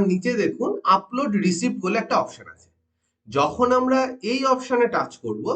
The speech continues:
টাচ করার সাথে সাথে এই রকম একটি পেজ আমাদের খুলে যাবে। এখানে আমরা তিনটি অপশন দেখতে পাচ্ছি,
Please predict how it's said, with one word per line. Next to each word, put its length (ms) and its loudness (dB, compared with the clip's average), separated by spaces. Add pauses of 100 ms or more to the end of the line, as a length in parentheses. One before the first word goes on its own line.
(580)
টাচ 200 2 (100)
করার 280 0
সাথে 260 -6
সাথে 180 -4 (220)
এই 160 0
রকম 180 -4 (100)
একটি 140 -6 (100)
পেজ 140 4 (120)
আমাদের 220 -2 (100)
খুলে 260 -4
যাবে। 160 -20 (640)
এখানে 280 2 (100)
আমরা 140 2 (120)
তিনটি 300 -2 (140)
অপশন 240 -6 (100)
দেখতে 260 -6
পাচ্ছি, 260 -18